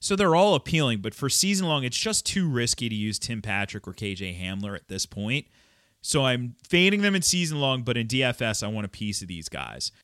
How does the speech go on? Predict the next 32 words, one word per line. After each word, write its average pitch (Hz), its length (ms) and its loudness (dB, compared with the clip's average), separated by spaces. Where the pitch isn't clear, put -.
Cincinnati 214 680 6
used 202 280 2
Awuzie 196 640 6
to 160 100 -4
shadow 165 520 6
last 143 460 4
week. 151 220 2
He 165 140 -2
could 170 360 2
be, 147 160 -8
certainly 190 500 4
be 156 200 4
on 147 240 4
Allen 143 360 4
Robinson 139 640 4
in 120 80 -2
this 147 240 2
one, 123 140 2
and 117 80 0
it's 113 100 -6
a 123 60 -4
prime 202 420 4
example 156 720 4
of 117 500 2
shadow 269 460 4
coverage 247 400 2
not 196 200 4
always 196 240 6
being 175 180 2
a 135 40 0
bad 127 300 4
thing. 80 240 -6